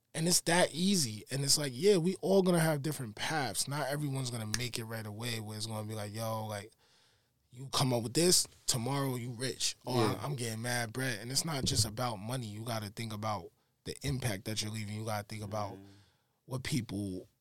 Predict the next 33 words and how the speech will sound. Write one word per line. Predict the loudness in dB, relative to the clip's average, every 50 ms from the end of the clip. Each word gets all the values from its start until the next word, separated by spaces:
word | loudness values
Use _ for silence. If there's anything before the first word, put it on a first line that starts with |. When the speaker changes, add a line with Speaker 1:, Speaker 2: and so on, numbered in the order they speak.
| _ _
Speaker 1:
are | -6 -4
gonna | -4 -2 -2 0
associate | 4 6 6 6 6 6 6 6 4 4 2 2 0
you | 0 0 -2
with, | -4 -4 -6 -6 -8
because | -10 -8 -6 -6 -4
that's | 0 0 2 2 2 2 0
what's | 0 -2 -4
more | -4 -4 -4 -4
important. | -6 -6 -6 -4 -4 -4 -4 -4 -6 -8 -8
You | -8 -6
don't | -4 -4 -2 -2
wanna | -2 -2 -2
just | -2 -2 -4 -2
think | -4 -4
about | -4 -4 -6 -6
the | -4
monetary | -4 -2 -2 -2 -4 -4 -4 -4 -4 -4 -4
value. | -4 -4 -2 -4 -4 -6
You | -6
wanna | -6 -6 -6 -6
think | -8 -8 -6
about | -4 -4 -4 -4 -4
what | -6 -8 -6 -6 -6 -6 -8 -12 -20 _ _ _ _ _ -6
impact | -4 -4 -2 0 -2 -2 -2
you | -4 -6 -8
could | -8 -8 -10 -8
really | -8 -8 -6 -4
have | -2 -2 -2 -2 -2
on | -4 -4
the | -4
world, | -4 -4 -2 -2 -2 -2 -4 -6 -10 -12 -18 -20 -20 _ _ _ _ _ _ _ _ _
period. | 0 4 4 4 4 2 -2 -6 -10